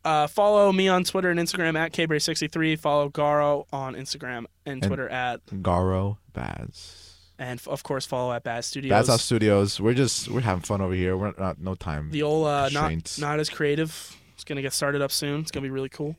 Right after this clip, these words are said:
Speaker 2: Yeah, I got an interview. I'm interviewing somebody next week. Like a, like a spotlight.
Speaker 1: Dope.
Speaker 2: Be
Speaker 1: That's
Speaker 2: lit.
Speaker 1: cool.
Speaker 2: Litty titty.
Speaker 1: Don't spoil it, but we'll talk about it after once
Speaker 2: Big
Speaker 1: we're done
Speaker 2: at
Speaker 1: recording.
Speaker 2: Heavy.
Speaker 1: All right, well, uh, well, thanks for tuning in. We'll catch you guys next week.
Speaker 2: Yep.
Speaker 1: Um, hopefully with a new Kanye album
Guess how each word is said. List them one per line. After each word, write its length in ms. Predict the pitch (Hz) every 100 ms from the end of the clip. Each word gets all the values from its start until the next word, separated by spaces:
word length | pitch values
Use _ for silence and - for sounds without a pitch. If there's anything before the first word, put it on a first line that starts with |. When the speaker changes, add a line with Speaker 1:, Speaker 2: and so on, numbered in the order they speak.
| -
Speaker 2:
Yeah, 100 | 98
I 20 |
got 100 | 104
an 80 | 87
interview. 480 | 101 92 95 95 104 - -
I'm 140 | -
interviewing 260 | 101 87 85
somebody 300 | - 80 78
next 260 | 78 -
week. 200 | 80 76 - _ _ _ _ -
Like 120 | 80
a, 120 | 76 - -
like 120 | 78
a 60 |
spotlight. 440 | 87 - 67 65 - _ _ _
Speaker 1:
Dope. 240 | - 185 - _ _ _
Speaker 2:
Be 80 | -
Speaker 1:
That's 100 | 160
Speaker 2:
lit. 60 | 76
Speaker 1:
cool. 200 | 196 160 - -
Speaker 2:
Litty 200 | 101 110
titty. 300 | 131 127 87 - _
Speaker 1:
Don't 120 | - 151
spoil 300 | - 156 147
it, 100 | 113
but 120 | 120
we'll 80 | 123
talk 220 | 147 143
about 140 | 139 123
it 60 |
after 240 | 117 113 123
once 100 | 117
Speaker 2:
Big 80 | 160
Speaker 1:
we're 40 |
done 80 | 165
Speaker 2:
at 40 | 123
Speaker 1:
recording. 320 | - 135 117 - -
Speaker 2:
Heavy. 220 | - 90 85
Speaker 1:
All 80 |
right, 100 | 240
well, 160 | 147 147
uh, 160 | 143 139
well, 100 | 139
thanks 220 | 170 165
for 60 | 165
tuning 220 | 175 160
in. 120 | 185
We'll 100 | 165
catch 240 | - 156
you 60 | 160
guys 300 | 156 143 139
next 300 | 139 143 -
week. 480 | 139 160 - - -
Speaker 2:
Yep. 100 | -
Speaker 1:
Um, 720 | 139 143 147 147 147 147 143 - _
hopefully 840 | - - 170 - 208 220 226 233
with 300 | 220 214 -
a 320 | 214 214 214
new 240 | 214 233 240
Kanye 460 | - 247 269 214
album 680 | 139 120 120 110 107 104 110